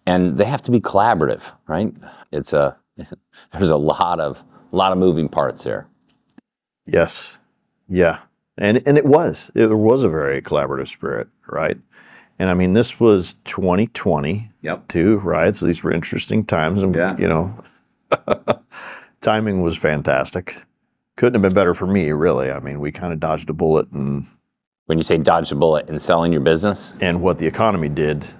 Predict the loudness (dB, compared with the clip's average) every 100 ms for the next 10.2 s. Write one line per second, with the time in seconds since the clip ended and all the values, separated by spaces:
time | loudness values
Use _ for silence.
0 | _ -8 -8 -6 -8 -10 -6 -6 -4 -8
1 | -2 2 4 2 -6 -12 -6 -2 -2 -2
2 | 0 0 0 -6 -6 -6 -2 2 2 2
3 | 2 0 0 0 0 -8 -4 -4 -2 -2
4 | -2 -4 -12 _ -6 -2 2 2 2 2
5 | 2 2 2 2 2 -4 -10 -10 2 4
6 | 6 2 2 0 0 0 -2 -4 -4 2
7 | 2 4 2 2 2 0 2 2 4 4
8 | 2 0 0 0 -2 -2 -2 0 0 -2
9 | -2 -2 0 0 0 0 0 -4 -10 -4
10 | -2 -2